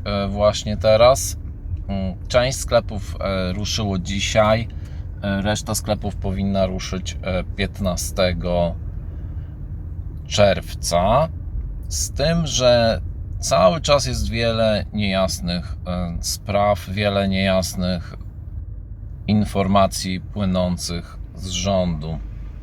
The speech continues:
Nie do końca wiadomo, nie do końca jest jasna sprawa kwarantanny, która, mm, niedługo powinna być wprowadzona. No cóż, dużo ludzi wróciło do pracy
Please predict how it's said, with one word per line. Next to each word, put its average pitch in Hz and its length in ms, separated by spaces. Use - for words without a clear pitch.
Nie 127 140
do 131 120
końca 123 320
wiadomo, 110 540
nie 98 120
do 95 120
końca 98 360
jest 90 180
jasna 87 560
sprawa 85 680
kwarantanny, 101 920
która, 92 460
mm, 87 680
niedługo 92 360
powinna 92 420
być 87 180
wprowadzona. 87 880
No 190 120
cóż, 131 240
dużo 180 260
ludzi 180 240
wróciło 160 360
do 151 120
pracy 98 640